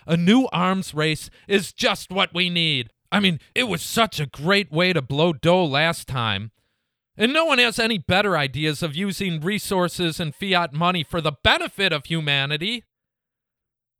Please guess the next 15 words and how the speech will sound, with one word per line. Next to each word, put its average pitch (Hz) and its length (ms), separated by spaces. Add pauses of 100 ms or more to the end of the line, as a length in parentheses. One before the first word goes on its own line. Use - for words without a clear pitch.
(140)
God 180 360
bless 180 400
warfare, 160 840 (220)
and 160 200
God 170 380
bless 170 340
the 165 140
U 170 260
S 170 240
A. 151 480 (360)
I 226 520
can't 190 300
take 151 240
this 160 180
madness. 156 640